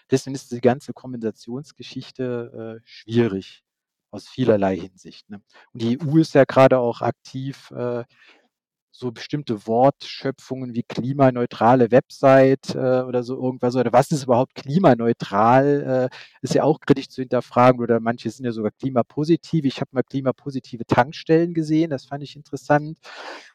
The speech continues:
Äh, das ist halt schon dann schwierig, dann, weil die Leute dann denken: „Oh, ich tue was Gutes“, aber sie tun eigentlich gar nicht Gutes, weil das halt reines Greenwashing ist.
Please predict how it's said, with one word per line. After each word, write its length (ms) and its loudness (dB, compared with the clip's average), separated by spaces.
Äh, 480 4
das 200 -6
ist 100 -6
halt 160 4
schon 320 -6
dann 180 2
schwierig, 680 2
dann, 280 2
weil 120 6
die 100 2
Leute 280 4
dann 240 4
denken: 280 4
„Oh, 180 0
ich 160 -4
tue 180 -6
was 200 0
Gutes“, 460 -6
aber 260 2
sie 120 -6
tun 240 -12
eigentlich 320 -8
gar 180 2
nicht 200 -8
Gutes, 360 -14
weil 100 -4
das 180 -8
halt 160 -12
reines 260 -6
Greenwashing 600 -16
ist. 160 -20